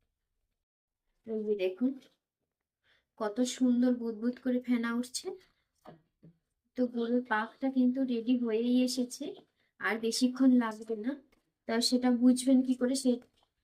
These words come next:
সেই পদ্ধতিটাও আমি আপনাদের দেখিয়ে দেবো যে গুড়টা রেডি হয়েছে কিনা,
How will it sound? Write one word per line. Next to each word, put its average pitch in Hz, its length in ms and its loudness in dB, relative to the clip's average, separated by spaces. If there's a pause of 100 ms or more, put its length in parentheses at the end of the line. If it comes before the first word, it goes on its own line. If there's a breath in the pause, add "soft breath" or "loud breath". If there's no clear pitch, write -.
সেই 233 340 -2 (480 soft breath)
পদ্ধতিটাও 247 640 0
আমি 247 180 8
আপনাদের 233 400 0
দেখিয়ে 233 420 4
দেবো 240 300 0
যে 240 160 0
গুড়টা 220 400 -4
রেডি 240 300 2
হয়েছে 233 380 0
কিনা, 254 280 0